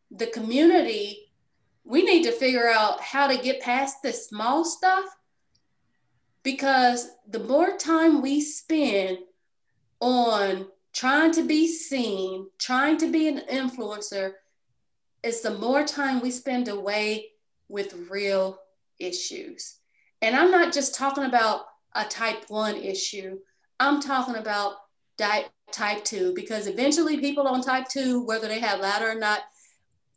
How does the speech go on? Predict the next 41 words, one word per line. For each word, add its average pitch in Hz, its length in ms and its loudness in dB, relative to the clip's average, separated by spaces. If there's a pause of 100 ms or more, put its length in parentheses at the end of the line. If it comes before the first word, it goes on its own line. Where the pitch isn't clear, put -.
(140)
well, 226 340 4
there's 226 260 4
a 190 40 -2
big 208 260 0
chance 202 340 -2
they're 202 140 -2
gonna 196 200 -2
end 190 240 -2
up 190 140 -6
on 196 100 -4
some, 185 320 -8 (180)
some - 280 -8
type - 240 -12
of - 80 -16
insulin. - 440 -18 (840)
So 208 760 -2
we 214 120 -12
gotta 269 220 4
figure 285 300 0
out 220 180 0
a 196 40 -4
way, 202 260 0
y'all, 190 440 -4 (420)
to, 196 460 -4 (100)
to 220 120 -10
work 233 280 -2
together. 240 300 2
Like, 196 400 -2
advocacy 330 600 4
may 269 220 2
not 247 220 -2
be 233 100 -6
your 226 320 -4
thing. 247 420 0 (420)
Insulin 277 420 0
for 226 200 -2
all 247 320 6
may 226 200 0
not 233 320 -2
be 233 220 -8
your 214 180 -6